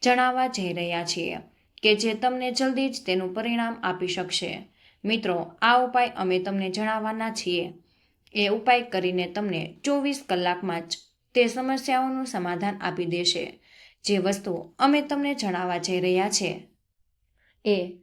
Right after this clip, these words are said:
સાક્ષાત તમારી સામે જ હશે અને એવો ચમત્કાર કરી દેશે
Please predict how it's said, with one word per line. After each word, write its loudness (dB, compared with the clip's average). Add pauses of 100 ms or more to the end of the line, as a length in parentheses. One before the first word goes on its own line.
(120)
સાક્ષાત 2
તમારી 2
સામે 0
જ -6
હશે -4
અને 0
એવો 4
ચમત્કાર -2
કરી -2
દેશે -2